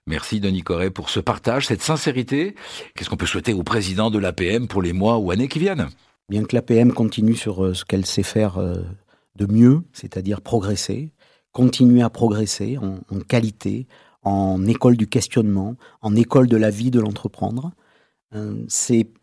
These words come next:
Speaker 2: absolument indispensable, euh, pour tous nos adhérents à qui, euh, à qui l'on doit, euh, toujours le mieux. Voilà, pour notre association. Et puis, euh, pour son président, qu'est-ce qu'on peut lui souhaiter ?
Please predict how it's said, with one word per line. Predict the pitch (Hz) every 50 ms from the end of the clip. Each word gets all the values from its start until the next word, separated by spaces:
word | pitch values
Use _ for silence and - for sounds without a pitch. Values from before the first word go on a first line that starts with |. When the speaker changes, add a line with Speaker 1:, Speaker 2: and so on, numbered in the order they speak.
| _ _ -
Speaker 2:
absolument | - _ - - - 143 135 131 135 135 131
indispensable, | 127 117 117 117 113 - - 120 120 117 - - 127 127 117 104 98 98 - - _ _ _ _ _ _ _
euh, | 98 95 90 _
pour | - 120 110 104 92 92 - _ _ _ _ _ _ _ _ _
tous | - 180 147
nos | 139 127 110
adhérents | 113 104 107 101 98 98 117 156 160 147 135 _
à | -
qui, | 92 - - - 120 117 110 101
euh, | 92 90 92 90 - _
à | - -
qui | - - 110
l'on | 101 98
doit, | 98 95 104 107 113 127 135 135 - _ _ _ _ _ _ _ 92
euh, | 95 92 92 90 90 92 95 _ _ _ _ _
toujours | - 127 110 104 113 113 113 113 107
le | 101 95
mieux. | 98 104 104 101 92 90 - - - _ _
Voilà, | 110 110 117 107 - - _ _ _ _ _ _ _ _
pour | - 151 147
notre | 139 120 - - 120
association. | - - 110 - - 113 101 - 98 95 _ _ _ _ _ _ _ _
Et | -
puis, | - - - 131 127 131 123 117 117 - _ _ _ _ _ _ _ 101
euh, | 98 98 98 98 98 98 95 -
pour | - 107 -
son | - 117 104
président, | - - 107 92 101 107 135 165 165
qu'est-ce | - 123 -
qu'on | - 104 95
peut | - 107
lui | 104 98
souhaiter ? | - - 101 - - 123 135 160 160